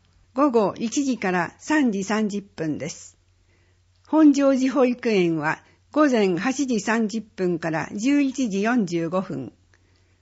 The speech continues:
午後一時十五分から三時です。二、一時預かり。仕事や介護、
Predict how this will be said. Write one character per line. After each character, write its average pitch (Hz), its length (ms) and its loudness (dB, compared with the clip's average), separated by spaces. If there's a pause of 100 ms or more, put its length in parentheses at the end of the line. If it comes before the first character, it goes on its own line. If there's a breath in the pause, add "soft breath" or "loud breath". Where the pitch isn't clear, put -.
(140)
午 277 160 2
後 208 300 2
一 233 300 0
時 208 180 -2
十 269 240 0
五 196 140 2
分 170 260 -2
か 165 120 -4
ら 151 240 -6
三 247 320 -4
時 151 140 -6
で - 140 -10
す。 - 260 -18 (1400)
二、 247 320 0 (380)
一 294 280 4
時 277 260 2
預 226 260 -2
か 165 120 -4
り。 151 240 -6 (760)
仕 254 160 -2
事 294 260 2
や 277 200 2
介 254 280 0
護、 175 260 -4